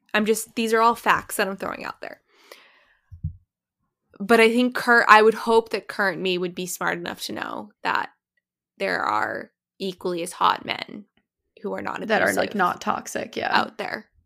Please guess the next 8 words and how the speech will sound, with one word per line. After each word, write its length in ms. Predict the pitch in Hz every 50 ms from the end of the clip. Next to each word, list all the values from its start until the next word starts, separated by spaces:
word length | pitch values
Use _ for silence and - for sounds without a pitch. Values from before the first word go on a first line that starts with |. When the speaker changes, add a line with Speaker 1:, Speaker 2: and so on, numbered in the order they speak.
| _ -
Speaker 1:
And 160 | - 196 185
so 180 | 185 - 196 190
for 180 | 185 - 190 190
that, 340 | 185 180 175 - - - - _ _ _ _ _ _ _ -
I 80 | -
will 160 | - - - -
pass. 480 | - - - - - - - - - _ _ _ _ _ _ _ _ _ _ _ _ _ _ _ _ _ _ -
Speaker 2:
Yeah. 480 | 226 208 185 180 180 180 175 175 175